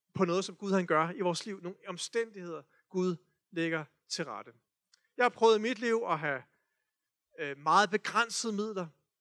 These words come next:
og, og med smerte har jeg ligesom måttet s-, s-, sige, "Gud, jeg kan ikke give mere end det her.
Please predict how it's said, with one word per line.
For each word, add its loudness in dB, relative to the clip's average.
og, 0
og 2
med -4
smerte 0
har 0
jeg 0
ligesom -10
måttet -4
s-, -12
s-, -14
sige, -6
"Gud, -2
jeg -2
kan -4
ikke -8
give -20
mere -12
end -14
det -14
her. -18